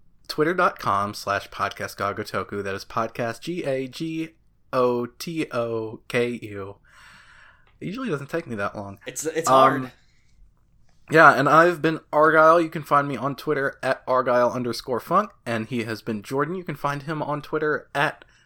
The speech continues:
Speaker 1: Bradipus Rex.
Speaker 2: You can also find our
Speaker 1: Uh,
Speaker 2: Discord. I forget to plug our Discord every single week. We have a
Speaker 1: Yeah.
Speaker 2: Discord. Get in there. Talk about Yakuza. There's a link in every episode.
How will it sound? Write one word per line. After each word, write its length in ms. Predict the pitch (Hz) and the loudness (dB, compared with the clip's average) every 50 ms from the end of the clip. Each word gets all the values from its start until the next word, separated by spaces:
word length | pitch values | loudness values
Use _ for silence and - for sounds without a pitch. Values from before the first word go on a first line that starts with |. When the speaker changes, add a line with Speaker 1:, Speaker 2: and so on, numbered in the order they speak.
| _ _ | _ _
Speaker 1:
Bradipus 480 | - 110 110 110 110 - - 151 - - | -4 -2 -2 -2 -4 -6 -8 -10 -6 -2
Rex. 560 | 190 190 185 - - - - - - - - _ _ _ _ _ _ _ _ _ | -2 -2 -2 -2 -6 -14 -16 -16 -16 -18 -20 _ _ _ _ _ _ _ _ _
Speaker 2:
You 120 | - 131 | -12 -8
can 100 | 139 165 | -4 -2
also 220 | 185 202 190 - 202 | -2 -2 -2 -2 0
find 220 | - 123 123 123 120 | 2 4 4 4 4
our 80 | 117 117 | 4 2
Speaker 1:
Uh, 40 | |
Speaker 2:
Discord. 360 | - 165 175 - - 165 139 131 | 2 0 0 0 0 0 0 0
I 60 | 131 | 0
forget 280 | 131 - 156 147 165 170 | -2 -2 -4 -4 -4 -4
to 80 | - - | -6 -4
plug 240 | - 190 185 175 175 | -2 -2 0 0 0
our 80 | 160 | -2
Discord 500 | 139 135 165 160 - - 156 131 117 - - | -2 -2 -4 -4 -2 -2 -4 -4 -6 -6 -6
every 260 | 147 151 156 180 180 | -6 -4 -4 -4 -4
single 340 | - - 175 165 160 156 147 | -4 -4 -4 -4 -4 -4 -4
week. 260 | 131 127 117 - - | -4 -4 -6 -6 -6
We 80 | 123 123 | -6 -2
have 100 | 143 160 | 0 2
a 20 | 180 | 4
Speaker 1:
Yeah. 120 | 190 160 | 4 4
Speaker 2:
Discord. 500 | 123 107 101 101 127 123 123 117 110 - _ _ _ _ - | 4 2 2 0 -2 -4 -4 -6 -10 -16 _ _ _ _ -6
Get 180 | - 151 165 | -4 -2 0
in 160 | 170 160 151 147 | 0 0 0 0
there. 240 | 143 139 135 135 | -2 -2 -2 -4
Talk 300 | 139 135 - 143 160 - | -4 -4 -2 -2 -2 -2
about 180 | 165 147 139 131 | -4 -4 -4 -2
Yakuza. 580 | 131 123 123 123 - 123 113 123 120 117 113 113 | -2 -2 -4 -4 -6 -8 -8 -6 -4 -4 -6 -6
There's 180 | 120 113 120 | -8 -10 -8
a 40 | 127 | -6
link 220 | 143 165 170 165 | -4 -4 -4 -2
in 80 | 170 147 | -2 -2
every 260 | 139 135 139 139 123 | -2 -2 -4 -4 -4
episode. 640 | 120 113 - 123 113 - 120 117 113 113 113 - | -4 -4 -6 -8 -8 -8 -6 -6 -6 -6 -8 -10